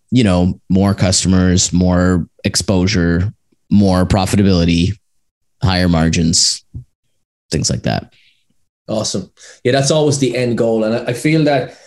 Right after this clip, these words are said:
Speaker 2: coming from a similar background to you, Luca, is a lot of marketers and advertisers out there today,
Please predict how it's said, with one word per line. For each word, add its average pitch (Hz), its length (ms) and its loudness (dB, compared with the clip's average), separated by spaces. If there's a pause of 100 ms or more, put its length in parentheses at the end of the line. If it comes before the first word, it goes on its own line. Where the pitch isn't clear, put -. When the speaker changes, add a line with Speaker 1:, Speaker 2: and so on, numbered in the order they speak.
(260)
Speaker 2:
coming 147 240 0
from 135 240 0
a 110 40 -2
similar 127 360 0
background 110 480 -2
to 104 80 -8
you, 107 120 -2
Luca, 101 540 -4
is - 220 -12
a 117 60 -4
lot 139 240 -2
of 127 140 -2
marketers 117 540 -2
and 104 100 -2
advertisers 98 540 -2
out 95 160 -4
there 95 140 -2
today, 101 360 -2